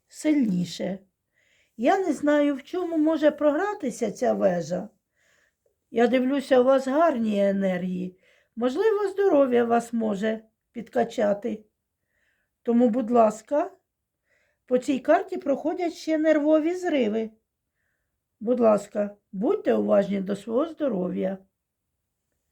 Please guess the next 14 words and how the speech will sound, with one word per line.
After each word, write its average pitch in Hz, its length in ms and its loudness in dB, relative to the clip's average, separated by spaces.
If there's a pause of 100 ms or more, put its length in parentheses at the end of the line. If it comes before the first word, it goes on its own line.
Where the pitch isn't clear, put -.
(1080)
Давайте 427 320 2
подивимось 330 580 0
пораду 185 560 0
від 185 200 -6
Всесвіту 185 720 -6
для 185 220 0
вас, 185 400 -2 (760)
мої 208 340 0
любі 190 240 -2
тільці. 190 640 -6 (1080)
І 226 80 -14
так, 415 260 -8
порада. 190 600 -2 (2750)
Діяти 202 800 2